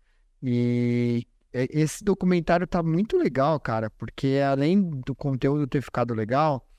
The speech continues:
é... quem nunca foi numa festa cósmica, ou até outras festas na aldeia,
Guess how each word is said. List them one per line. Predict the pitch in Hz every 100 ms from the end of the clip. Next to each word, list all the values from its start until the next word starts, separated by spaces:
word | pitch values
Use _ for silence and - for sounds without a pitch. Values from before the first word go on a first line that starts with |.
| _ _ _ _ -
é... | 117 120 123 123 123 123 123 120 -
quem | - 160
nunca | 165 196
foi | 180 160
numa | 139 123
festa | - 117 -
cósmica, | 110 120 120 110 110 - - - - - _ _ _
ou | 120
até | 120 - 170
outras | 147 147 147 120
festas | - 127 -
na | 120
aldeia, | 117 110 139 151 117